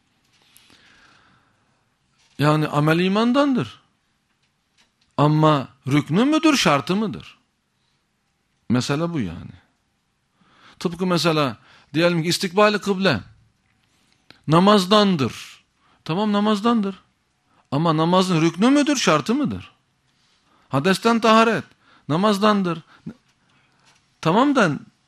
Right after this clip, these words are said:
neyinden, içinden midir, dışından mıdır? Rama-, namazın bir parçası mıdır, değil midir?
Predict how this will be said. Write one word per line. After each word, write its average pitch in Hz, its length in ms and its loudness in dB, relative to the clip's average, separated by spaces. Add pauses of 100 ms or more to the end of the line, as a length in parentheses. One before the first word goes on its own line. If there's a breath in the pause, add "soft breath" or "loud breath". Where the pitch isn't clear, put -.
neyinden, 208 600 4
içinden 190 460 0
midir, 294 340 -2
dışından 208 420 0
mıdır? 117 420 -6 (300)
Rama-, 175 260 -2
namazın 214 400 2
bir 202 80 0
parçası 196 540 0
mıdır, 311 440 -6 (460)
değil 170 320 0
midir? 147 460 -6